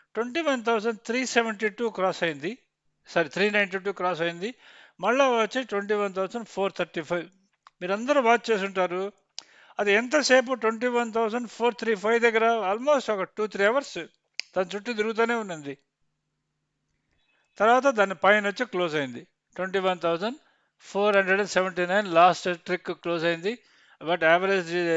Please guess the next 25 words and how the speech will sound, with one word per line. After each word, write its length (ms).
రేట్ 200
క్లోజ్ 260
అయింది 200
ట్వంటీ 320
వన్ 240
థౌసండ్ 340
ఫోర్ 260
సిక్స్టీ 340
టూ 160
దగ్గర 220
క్లోజ్ 260
అయింది. 220
ఇప్పుడు 240
రేపు 320
ట్రేడింగ్, 500
రేపు 220
ట్రేడింగ్ 320
ఎలా 180
ఉంటుంది 420
అన్నది 460
naturally 520
అందరికి 320
మెయిన్ 260
ఇంపార్టెంట్ 480
కదా. 240